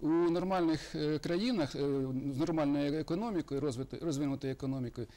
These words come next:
облікова ставка десь близько, е, є близькою до рівня інфляції. Тому на сьогоднішній момент вважати,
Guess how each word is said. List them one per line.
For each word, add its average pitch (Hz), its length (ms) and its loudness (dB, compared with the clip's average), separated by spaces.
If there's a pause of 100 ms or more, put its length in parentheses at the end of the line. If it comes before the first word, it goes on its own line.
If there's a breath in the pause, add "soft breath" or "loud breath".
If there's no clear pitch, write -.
(180 loud breath)
облікова 175 440 0
ставка 196 400 0
десь 156 400 -2
близько, 151 680 0 (520 loud breath)
е, 139 200 2
є 160 300 2
близькою 170 580 2
до 156 280 2
рівня 160 280 2
інфляції. 127 600 -2
Тому 202 320 0
на 180 80 0
сьогоднішній 185 420 -2
момент 196 440 -2
вважати, 147 800 0